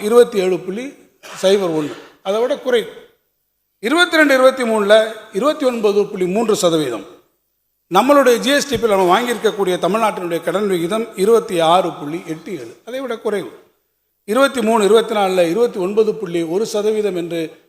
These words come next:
ஃபைனான்ஸ் கமிஷன் சொன்னபோது, நம்ம இருபத்தி ஆறு புள்ளி ஏழு ரெண்டு சதவீதம், இருபத்தி நாலு, இருபத்தஞ்சுல இருபத்தெட்டு புள்ளி ஒன்பது சதவீதம் என்று அவர் நிர்ணயித்த போது, அதை விட குறைவாக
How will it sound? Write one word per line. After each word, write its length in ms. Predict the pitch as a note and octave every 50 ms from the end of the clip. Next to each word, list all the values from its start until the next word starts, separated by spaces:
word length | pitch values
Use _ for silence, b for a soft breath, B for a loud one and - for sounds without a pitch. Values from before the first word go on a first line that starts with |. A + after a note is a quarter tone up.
| _ _
ஃபைனான்ஸ் 380 | - F3+ G#3 A3+ B3 - -
கமிஷன் 320 | A3 G3 F#3 D#3+ E3 D#3+ D3 E3
சொன்னபோது, 320 | E3+ F3 E3 E3+ F#3+ B3 B3+
நம்ம 160 | G#3+ G3 F3
இருபத்தி 360 | E3 F#3 G#3+ G#3 G3+ G#3 F3
ஆறு 320 | D3 D3 D#3+ F#3+ G#3+ G#3+ G3
புள்ளி 280 | G#3 F#3+ E3 D#3+ E3 D#3+
ஏழு 200 | D#3 E3+ F#3+ G3 F#3
ரெண்டு 200 | E3 E3 D#3 C#3+
சதவீதம், 500 | - D3 C#3 D#3 D#3 D#3 C#3+ A#2+ - - _ _ _ _ _ _ _ _ _ _ _ _ _ -
இருபத்தி 240 | F3 G#3+ G#3+ G#3+ A3
நாலு, 160 | G3+ F#3 F3 E3+
இருபத்தஞ்சுல 580 | E3+ F#3 G3 F3+ F#3+ F3+ F3 E3+ F3+ E3+ E3+ D#3 D#3 D#3+
இருபத்தெட்டு 460 | F3 A#3 B3 A3 A#3+ G#3+ - - F3
புள்ளி 180 | D#3 F3+ E3+ E3
ஒன்பது 380 | D3+ D#3 F#3 A#3 A#3 A#3+ A3+
சதவீதம் 400 | - - F3+ F3+ F3+ F3 F3 E3
என்று 160 | E3+ D#3+ D#3+ D#3
அவர் 140 | D3+ D3+
நிர்ணயித்த 380 | D#3+ D#3+ F#3+ F#3+ F3 D#3+ - D#3
போது, 260 | D3 D#3 D#3+ D#3 D#3 D3+ F3
அதை 200 | D3 D#3 F3 F#3+
விட 160 | G#3 B3+ C#4+ B3+
குறைவாக 580 | - A3 F#3 F#3 F3 F3 E3 E3 D3+ D#3 D3+